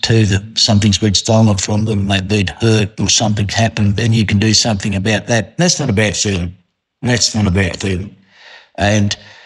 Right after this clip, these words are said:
uh, we talk about the major crimes,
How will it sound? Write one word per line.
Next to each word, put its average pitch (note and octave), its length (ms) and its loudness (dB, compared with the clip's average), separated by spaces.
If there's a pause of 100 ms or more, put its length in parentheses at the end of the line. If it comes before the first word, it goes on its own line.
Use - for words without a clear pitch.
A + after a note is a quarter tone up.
(520)
uh, B2+ 320 2
we E3+ 80 6
talk G3 240 4
about E3 300 2
the D3+ 80 4
major D3+ 340 2
crimes, C#3+ 1160 2